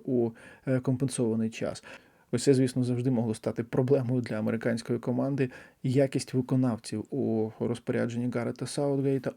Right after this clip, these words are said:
Один момент міг, е, щось змінити на користь англійців, навіть якщо до цього, е, загальний характер, загальна логіка гри не передбачали взяття воріт, е,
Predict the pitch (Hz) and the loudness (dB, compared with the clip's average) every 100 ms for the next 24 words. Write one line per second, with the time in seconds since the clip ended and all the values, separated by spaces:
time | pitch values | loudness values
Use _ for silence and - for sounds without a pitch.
0 | - 147 117 160 127 123 113 90 - 123 | -2 0 4 4 4 0 -4 -8 -6 -4
1 | 117 - 113 117 - 131 107 135 143 127 | -4 -4 -4 -4 -2 -2 0 0 0 -2
2 | 127 120 120 - 127 127 139 170 220 127 | -4 -6 -8 -2 -2 -2 -2 -2 0 -2
3 | 123 101 147 139 - 127 120 123 170 143 | -2 -2 -4 -6 -6 -6 -6 0 4 4
4 | 131 - - - - - 127 123 123 120 | 2 -4 -16 -20 -12 -2 0 0 0 0
5 | 120 131 127 123 117 123 139 143 - 127 | 0 2 2 2 -2 -6 -4 -4 -4 -2
6 | 120 123 120 - 147 139 127 123 - 143 | -2 -2 -4 -6 0 2 2 -2 -4 -2
7 | 113 143 139 135 151 - 165 139 101 131 | -2 -2 -2 -2 -2 2 4 4 2 -2
8 | - 127 101 - - - - 135 110 147 | 0 -2 -2 -4 -16 -18 -4 0 2 0
9 | - 117 113 113 113 113 - 113 110 | 2 0 2 0 0 -2 -2 0 0